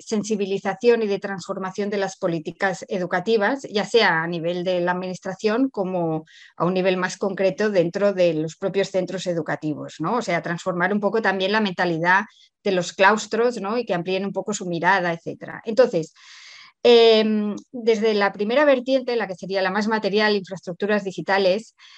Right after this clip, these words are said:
lo que hemos, eh, elaborado, propuesto y conse-, y conseguido, ah, bueno, aún está en proceso, ¿no? Pero es, es lo que hemos, eh, desarrollado hasta ahora,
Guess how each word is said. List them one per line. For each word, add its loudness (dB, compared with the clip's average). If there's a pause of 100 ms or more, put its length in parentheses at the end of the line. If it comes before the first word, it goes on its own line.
(180)
lo 2
que 2
hemos, -2
eh, 2
elaborado, 0
propuesto 0
y -2
conse-, 0
y -8 (200)
conseguido, 2
ah, -2
bueno, -6
aún -8
está -6
en -2
proceso, 2
¿no? -4
Pero -2
es, -8
es -8
lo -4
que -4
hemos, -4 (420)
eh, 8
desarrollado 2
hasta -2
ahora, 0